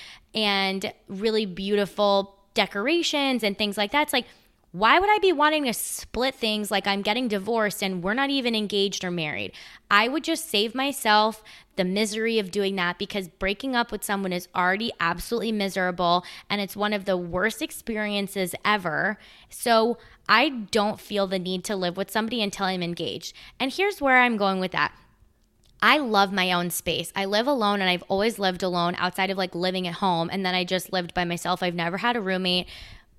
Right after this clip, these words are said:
And this is post-college. I had roommates in college, but after college, I've always lived alone, and I really value my own space.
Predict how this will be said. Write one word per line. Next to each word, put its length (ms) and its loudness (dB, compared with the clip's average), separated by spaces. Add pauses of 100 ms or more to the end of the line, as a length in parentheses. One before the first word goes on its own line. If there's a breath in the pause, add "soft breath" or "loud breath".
And 140 2
this 140 2
is 80 -4
post-college. 720 2
I 80 4
had 160 0
roommates 320 2
in 100 -2
college, 400 0
but 180 -2
after 360 6
college, 500 4 (300 loud breath)
I've 100 0
always 320 6
lived 220 0
alone, 300 2
and 80 -2
I 80 0
really 480 0
value 400 4
my 180 2
own 180 0
space. 460 -6